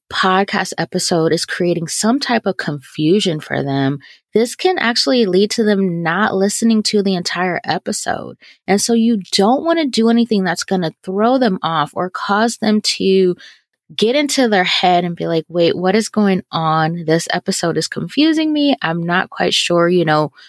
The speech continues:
why she's speaking on this or why she's bringing up this offer or how it even relates into this podcast episode." You don't want that to happen. And another reason why you don't want that to happen is because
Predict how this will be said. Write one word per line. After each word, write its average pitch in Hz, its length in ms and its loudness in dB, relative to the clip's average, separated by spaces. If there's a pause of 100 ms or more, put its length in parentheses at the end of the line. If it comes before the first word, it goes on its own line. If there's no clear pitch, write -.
(260)
why 156 560 -2
she's 202 240 -2
speaking 185 500 -2
on 170 300 -4
this 175 480 2
or 160 400 2
why 156 220 0
she's 190 220 -2
bringing 175 440 -2
up 160 180 -4
this 160 240 -4
offer 160 640 0 (360)
or 180 160 2
how 190 260 2
it 196 100 2
even 180 220 0
relates 165 500 -2
into 160 300 -2
this 156 200 -4
podcast - 640 -4
episode." - 520 -6 (340)
You 190 160 2
don't 208 480 0
want 185 380 0
that - 240 -4
to 143 160 -6
happen. - 560 -8 (560)
And 208 600 2 (120)
another 254 500 4
reason 320 320 2
why 202 140 4
you 208 160 2
don't 190 380 0
want 175 200 0
that 165 200 -2
to 175 100 -4
happen 170 440 -2
is 170 140 -2
because 175 720 0